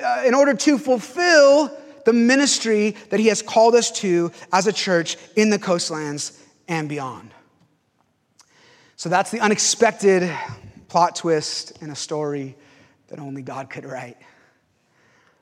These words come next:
Part three, where we go from here, I just wanna answer three questions. "Okay, Dom, so what'll change? What's gonna remain the same? And when is this all happening? What's the timeline?"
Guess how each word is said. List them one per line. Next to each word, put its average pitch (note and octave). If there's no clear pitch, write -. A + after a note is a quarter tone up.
Part F#3
three, F#3+
where E3+
we E3
go E3+
from E3
here, D#3+
I D3+
just -
wanna D#3+
answer D3+
three D3
questions. D3
"Okay, D#3+
Dom, D3
so C#3+
what'll D3
change? C#3
What's E3
gonna E3
remain D#3+
the D#3
same? C#3
And C3
when C3+
is C3
this B2
all A#2
happening? A2+
What's A2
the B2
timeline?" G#2+